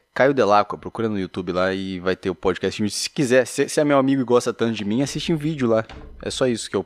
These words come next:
é pra esse tipo de pessoa que eu tô dizendo, não tô falando isso pros meus milhares de seguidores, tô falando isso pro, pro Ricardo, que estudou comigo na quarta série, é isso que eu tô, pra esse cara eu tô falando, que eu tô puto,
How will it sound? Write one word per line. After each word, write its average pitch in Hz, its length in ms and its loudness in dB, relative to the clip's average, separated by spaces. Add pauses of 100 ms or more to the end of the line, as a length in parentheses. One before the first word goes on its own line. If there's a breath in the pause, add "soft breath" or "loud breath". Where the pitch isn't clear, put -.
é 95 120 -2
pra 104 260 2
esse 139 320 2
tipo - 320 -2
de 101 80 -4
pessoa 98 400 -2
que - 60 -6
eu 95 60 -4
tô 101 120 -2
dizendo, 95 260 0
não 110 80 -2
tô 233 120 2
falando 123 320 0
isso 101 160 -8
pros 110 200 0
meus 107 180 -2
milhares 104 640 2
de 87 120 -14
seguidores, 90 480 -8 (360 loud breath)
tô 160 120 -10
falando 165 160 2
isso - 100 -12
pro, 170 440 4 (560 soft breath)
pro 151 100 -2
Ricardo, 143 600 4
que - 80 -14
estudou 113 240 -4
comigo 120 320 2
na 117 120 2
quarta 123 300 2
série, 95 360 2
é 87 40 -2
isso 98 120 -4
que - 60 -6
eu 131 40 -8
tô, 135 100 -8
pra - 280 0
esse - 240 -4
cara 123 200 2
eu 120 40 -4
tô 120 100 -8
falando, 107 400 0 (320 loud breath)
que - 100 -4
eu 131 60 2
tô - 160 -2
puto, - 500 -2